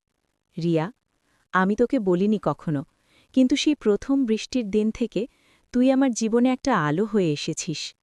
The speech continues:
আমি তোকে ভালোবাসি।" রিয়ার চোখে জল চিকচিক করছিল। সে কিছু বলার আগেই আকাশে আবার মেঘ করল আর বৃষ্টি নামল। তারা দুজনে দাঁড়িয়ে রইল, হাতে হাত রেখে,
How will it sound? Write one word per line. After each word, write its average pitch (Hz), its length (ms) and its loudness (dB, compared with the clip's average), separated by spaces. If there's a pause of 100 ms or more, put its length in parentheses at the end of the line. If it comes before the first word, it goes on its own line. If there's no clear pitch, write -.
(300)
আমি 180 240 0
তোকে 247 220 -2
ভালোবাসি।" 156 760 -4 (800)
রিয়ার 233 280 4
চোখে 262 360 -4
জল 180 280 2
চিকচিক - 460 -6
করছিল। 151 480 -4 (560)
সে - 180 -2
কিছু - 280 -2
বলার 202 360 2
আগেই 247 300 0 (340)
আকাশে 233 420 0
আবার 196 300 2
মেঘ 165 240 0 (140)
করল 202 300 0 (340)
আর 190 140 4
বৃষ্টি 165 380 -4
নামল। 135 380 -4 (640)
তারা 254 220 2
দুজনে 254 420 2
দাঁড়িয়ে 202 380 0
রইল, 147 320 -2 (320)
হাতে 208 320 -2
হাত 185 340 -4
রেখে, 180 340 -4